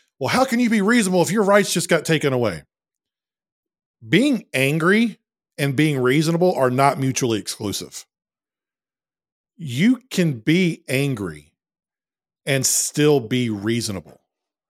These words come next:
In your anger, do not sin.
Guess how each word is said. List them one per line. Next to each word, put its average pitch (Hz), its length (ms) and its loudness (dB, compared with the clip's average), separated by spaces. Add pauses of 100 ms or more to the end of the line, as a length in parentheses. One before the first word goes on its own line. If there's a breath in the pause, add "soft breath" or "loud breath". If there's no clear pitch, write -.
(440)
In 185 180 4
your 185 320 4
anger, 160 520 2
do 127 280 -2
not 123 300 -2
sin. 87 540 -4